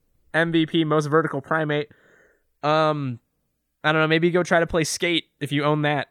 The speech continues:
or go skateboard in your real life, but I don't know if you should do anything else with this movie. Um, I'm talking like we didn't just watch it together, which we did. So, thank you for that. Thank you for spending an hour and a half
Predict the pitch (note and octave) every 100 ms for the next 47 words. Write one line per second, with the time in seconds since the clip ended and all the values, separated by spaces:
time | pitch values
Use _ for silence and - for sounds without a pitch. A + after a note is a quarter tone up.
0 | - A#3 F3 D#3+ F3 E3+ E3+ E3+ D#3+ D3
1 | C3+ D3+ D#3 C#3+ D3 B2 - C3+ C3 D#3
2 | D3+ D#3 D#3 D3 - D3 C#3 - - -
3 | C3+ C#3 C3+ C#3 D3 C3 D3 C#3+ C#3 D3
4 | D3 C#3+ C#3+ C3 D#3+ C#3+ B2+ A#2+ A#2+ _
5 | _ _ _ _ _ - C3 C3 C3 B2
6 | A#2+ - D#3+ D#3+ G#3 G3+ F3+ D#3+ D#3+ D#3+
7 | D3+ C#3+ C#3 D3 - - C#3 B2 A#2+ A#2+
8 | B2+ C3 A#2 C3 B2 A#2 - _ _ _
9 | _ _ _ _ _ _ _ _ _ _
10 | _ _ _ _ _ _ - D#3 C#3 B2+
11 | D3 E3+ F3+ E3+ D3+ D3 C#3+ E3 D#3+ D#3+
12 | D#3+ E3 D3+ D3+ C#3+ C#3 C#3 C3 C3+ C3
13 | -